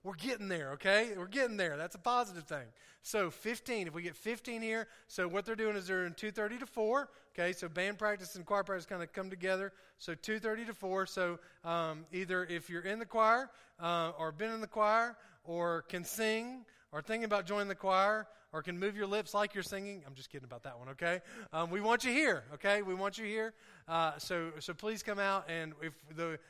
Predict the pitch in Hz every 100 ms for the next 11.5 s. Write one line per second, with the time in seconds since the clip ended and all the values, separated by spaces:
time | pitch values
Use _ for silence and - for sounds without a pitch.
0 | - 156 214 220 208 180 190 196 175 226
1 | 196 226 214 220 208 202 - - 180 185
2 | 208 208 202 - 180 180 190 170 185 185
3 | 185 - - - 180 165 139 185 185 175
4 | 180 165 160 156 156 156 - - - 170
5 | 160 165 156 147 147 - - 151 127 117
6 | - 135 147 147 143 165 143 170 156 156
7 | 143 151 160 - - 208 214 202 214 226
8 | 233 226 226 269 269 285 269 - - 185
9 | 190 202 202 196 208 185 190 196 190 185
10 | 180 214 214 214 185 170 - - 185 180
11 | 196 208 220 185 165